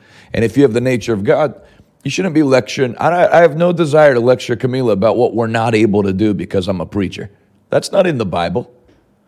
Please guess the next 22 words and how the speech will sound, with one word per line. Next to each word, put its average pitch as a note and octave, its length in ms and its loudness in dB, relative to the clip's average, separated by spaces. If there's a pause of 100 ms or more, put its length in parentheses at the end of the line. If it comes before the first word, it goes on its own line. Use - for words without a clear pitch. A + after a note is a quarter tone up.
(140)
"Well, F#2 160 -2
Camila, E2+ 420 -6
you F2+ 80 -2
have - 140 -4
to F#2 60 -2
understand E2+ 560 -4
that D2+ 100 -10
some G2+ 160 -4
people F#2+ 260 -6
can, F2 260 -8 (540)
can G2 160 -6
go F#2+ 140 0
to F2 60 -2
Disney F#2 380 -4
World F2 360 -2
because, D#2+ 480 -6 (1200)
you F2 80 -8
know, E2 80 -6
they F2+ 140 0
serve F2+ 340 -4
the F#2 100 -8
devil. G#2+ 480 0